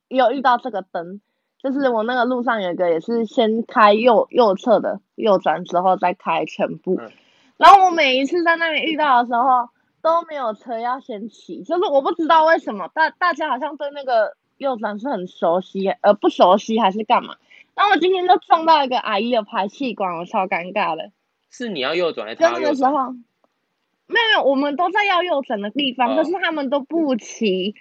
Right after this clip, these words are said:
Speaker 1: 然后那个时候我要往前骑的时候，我就先擦撞他排气管，可是他就是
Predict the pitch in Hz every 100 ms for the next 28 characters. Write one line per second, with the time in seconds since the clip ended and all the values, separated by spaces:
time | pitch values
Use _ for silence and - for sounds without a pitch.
0 | _ - _ - 302 381 359 359 349 302
1 | 330 339 - 247 254 247 247 254 - 240
2 | 214 214 262 247 277 285 277 262 285 254
3 | 277 277 285 254 226 185 - 247 170 185
4 | 262 403 370 311 330